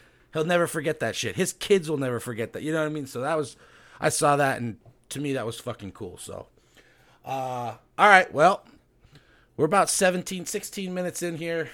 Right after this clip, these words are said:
I think I've rambled on long enough. Uh, got some stuff in production as far as apparel and other shit. Um, bunch of cool stuff coming out.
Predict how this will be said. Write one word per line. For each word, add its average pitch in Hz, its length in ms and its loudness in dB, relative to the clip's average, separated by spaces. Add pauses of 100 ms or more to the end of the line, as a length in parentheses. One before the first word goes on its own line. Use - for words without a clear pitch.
(260)
I - 60 -18
think 151 180 -6
I've 135 160 0
rambled 147 340 2
on 143 260 2
long 135 200 2
enough. 135 540 -2 (880)
Uh, 123 460 0
got 156 180 2
some 123 160 -6
stuff - 340 0
in 131 120 -2
production 135 580 0
as 120 120 -6
far 127 260 2
as 110 100 -2
apparel 131 600 2
and 101 180 -8 (100)
other 139 260 0
shit. - 600 -6 (600)
Um, 107 840 -6 (580)
bunch 135 280 -6
of 113 340 -2 (680)
cool 131 200 -4
stuff - 340 -6
coming 101 240 -8
out. 95 220 -8